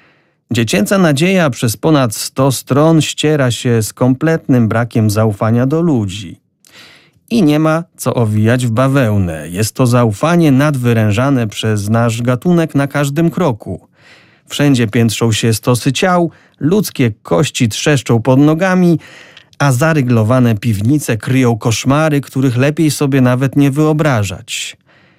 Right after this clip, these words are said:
Czytając McCarthy'ego, wyobrażaliśmy sobie je jednak. Larsenet nie tylko czytamy, lecz także oglądamy.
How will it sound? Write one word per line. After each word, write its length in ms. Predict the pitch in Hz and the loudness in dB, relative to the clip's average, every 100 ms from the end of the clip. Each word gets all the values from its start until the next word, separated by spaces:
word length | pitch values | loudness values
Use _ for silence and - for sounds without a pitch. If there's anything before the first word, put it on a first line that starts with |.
| _ _ _ _ | _ _ _ _
Czytając 640 | - 113 175 190 151 117 - | -6 -2 0 2 2 0 0
McCarthy'ego, 1000 | 131 - 139 120 135 110 117 143 - - | -2 0 -2 0 0 0 2 0 -2 -2
wyobrażaliśmy 960 | 160 202 202 196 202 180 117 104 110 | 0 2 2 2 2 0 -2 -2 -2
sobie 380 | 104 113 107 110 | -2 -2 0 0
je 260 | 104 107 107 | 0 0 -2
jednak. 760 | 101 98 104 92 - - - - | -4 -6 -8 -10 -12 -20 -16 -6
Larsenet 760 | 117 123 135 - 131 131 180 | 0 0 0 0 2 2 2
nie 120 | 196 156 | 0 0
tylko 300 | 175 160 143 | 0 -2 -2
czytamy, 480 | 123 110 175 202 | -2 -2 0 0
lecz 200 | 180 151 | 0 0
także 340 | - 156 139 156 | -2 -2 0 0
oglądamy. 800 | 156 143 151 147 139 117 95 92 | 0 2 4 2 2 0 -2 -6